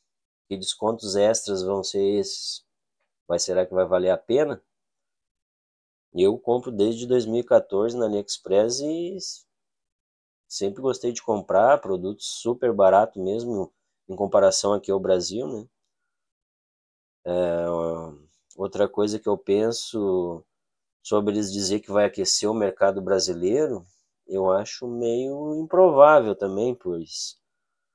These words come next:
se a pessoa não tem dinheiro pra comprar aqui, a pessoa tá comprando da China, é porque não tem dinheiro pra comprar aqui do Brasil. Aí tu imagina,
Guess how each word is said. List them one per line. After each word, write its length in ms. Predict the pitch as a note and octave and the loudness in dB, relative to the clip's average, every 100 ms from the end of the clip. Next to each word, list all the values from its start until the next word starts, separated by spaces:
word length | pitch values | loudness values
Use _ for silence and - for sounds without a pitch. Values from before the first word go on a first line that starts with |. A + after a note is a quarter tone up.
| _ _ _ _ _ | _ _ _ _ _
se 160 | - - | -4 2
a 60 | G#2 | 2
pessoa 360 | A2 G#2 A#2+ | 2 0 2
não 160 | B2 A#2 | 2 2
tem 140 | B2+ | 0
dinheiro 240 | A#2+ A#2+ B2 | 2 2 2
pra 140 | A#2+ | 0
comprar 380 | A#2+ A2+ A#2 A#2+ | 0 2 6 6
aqui, 500 | A#2 - A#2+ A#2+ G#2+ _ _ _ _ _ _ _ _ _ _ _ _ _ _ _ - | 4 -4 -4 -4 -6 _ _ _ _ _ _ _ _ _ _ _ _ _ _ _ -8
a 80 | |
pessoa 340 | - G2 A2+ A2 | -4 -4 -2 -2
tá 80 | A2 | -2
comprando 380 | A2+ A2 A2 | -2 -2 2
da 100 | A2 | 4
China, 600 | G2+ - A#2 D3+ D3 F#2 _ _ | 4 0 -4 -2 -4 -6 _ _
é 100 | G#2 | -14
porque 220 | F#2 - G#2+ | -12 -6 -4
não 140 | G2+ | -2
tem 160 | G2+ G2+ | -4 -4
dinheiro 240 | G2 G2+ | -4 -4
pra 100 | G2+ | -6
comprar 300 | G#2 G2+ G#2+ | -8 -4 -4
aqui 160 | G#2 G2+ | -4 -8
do 80 | |
Brasil. 500 | G2+ A2+ B2+ D#3 B2+ _ _ _ _ _ _ _ _ _ - | -6 -4 -4 -8 -10 _ _ _ _ _ _ _ _ _ -6
Aí 120 | F#2+ | -4
tu 120 | A2 | -2
imagina, 680 | A2 A2 G2+ G2 A#2+ C#3+ | 0 2 0 -2 -2 -2